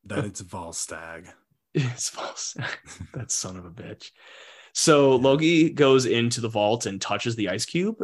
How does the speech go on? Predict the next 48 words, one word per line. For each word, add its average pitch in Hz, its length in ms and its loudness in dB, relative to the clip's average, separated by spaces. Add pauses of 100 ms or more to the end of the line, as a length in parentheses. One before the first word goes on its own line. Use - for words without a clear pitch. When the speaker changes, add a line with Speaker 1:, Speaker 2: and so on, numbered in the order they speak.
(100)
Speaker 2:
and 98 600 -4
realizes 110 800 0
that 98 120 -6
he 135 280 -4
is 180 160 2
a 214 60 4
frost 208 380 4
giant 92 440 -2
because 101 300 -10
he 104 160 -2
does 107 200 -4
not 107 300 0
get 123 120 0
harmed 135 340 2
by 85 220 -6
it. - 240 -8
And 107 160 -10
he 110 180 -4
confronts 135 400 0
Odin 117 280 2
about 104 240 0
this 107 160 -8
immediately. 98 640 -4 (580)
Odin 131 260 4
tells 123 280 2
him 127 120 2
he 117 60 2
was 107 140 -2
rescued 117 460 0
as 113 80 -4
a 110 60 2
baby 104 600 -2
at 113 80 -4
the 107 120 0
end 107 100 2
of 107 40 -4
the 110 100 0
war 101 280 0
with 117 140 -2
Asgard, 107 760 0
uh, 101 340 -2
and 98 260 -4
that 104 160 -4
he's 127 160 -2
the 147 80 0
son 160 360 4
of 190 80 0
Laufey. 156 600 0